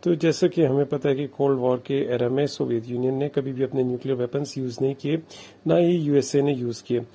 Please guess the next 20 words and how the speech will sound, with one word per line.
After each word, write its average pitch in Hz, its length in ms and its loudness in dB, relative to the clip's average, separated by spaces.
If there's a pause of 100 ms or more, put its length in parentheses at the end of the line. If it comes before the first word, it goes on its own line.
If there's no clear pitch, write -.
(360)
तो 180 200 8 (100)
ये 165 440 4
एक 170 200 2
explanation 135 680 0
थी 147 200 -2
कि 151 340 2 (500)
जो 147 120 4
attack 139 440 4
है, 117 260 -4 (1500)
nuclear 165 340 6
attack 156 280 4
जो 151 220 2
है 135 160 4
वो 143 440 2 (600)
एक 160 160 -6
ऐसी 156 220 2
डेवास्टेशन 135 640 0
और 135 60 2
तबाही 131 360 2
में 131 280 0